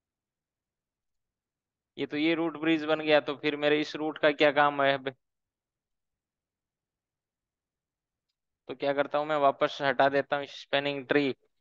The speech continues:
वीएलएन one priority बत्तीस सात सौ अड़सठ, बत्तीस सात सौ अड़सठ। Show spinning tree,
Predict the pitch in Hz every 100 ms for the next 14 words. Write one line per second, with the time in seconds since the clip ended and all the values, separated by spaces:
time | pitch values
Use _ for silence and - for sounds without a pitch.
0 | _ _ - 131 135 139 135 139 143 135
1 | - 131 135 127 147 131 _ _ - 131
2 | 135 143 - 127 127 - 127 123 - 113
3 | - 123 123 - 139 147 - - - 120
4 | - 135 131 - 107 - - _ _ _
5 | _ _ _ _ _ _ _ _ _ _
6 | _ _ _ _ _ _ _ _ _ _
7 | _ _ - 139 135 131 - - 139 139
8 | 139 131 143 143 127